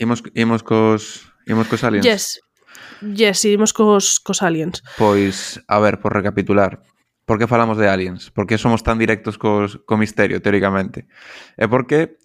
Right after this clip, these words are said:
Speaker 1: como dixemos no seu día, eh, cando falamos de, no episodio, a ver, os aliens existen ou non, esto ia ter unha segunda parte, que é a
Speaker 2: Ujú.
Speaker 1: que nos,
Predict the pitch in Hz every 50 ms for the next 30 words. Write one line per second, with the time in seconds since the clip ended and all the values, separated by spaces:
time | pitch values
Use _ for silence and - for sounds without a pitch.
0 | - - 104 101 101 98 101 98 113 110 120 120 123 123 - 123 117 117 123 131
1 | 131 127 123 127 - - _ _ _ _ _ _ _ _ _ _ - 50 50 50
2 | - - - - - - - - _ _ - 110 101 98 98 - 107 98 101 101
3 | 101 107 107 104 107 107 107 107 107 107 107 107 107 104 - - - - - _
4 | _ _ _ _ _ - _ - 104 104 - - 101 - - 110 104 98 95 95
5 | 92 95 - - _ _ _ _ _ _ - 101 104 104 107 101 98 - - -
6 | _ - 104 101 - 107 107 107 107 107 107 110 - - - 110 104 104 104 107
7 | 110 113 113 110 110 - - - _ _ _ _ _ _ _ _ _ _ _ _
8 | _ _ 120 117 - - _ _ 123 123 135 - - - 110 110 104 - - 110
9 | 110 110 110 110 - 107 101 98 101 101 - 139 151 147 139 - 120 - - -
10 | _ _ _ _ _ _ _ _ _ _ _ _ - 117 107 101 107 - 208 196
11 | 104 175 180 180 101 107 127 - - - 110 107 110 117 139 - - -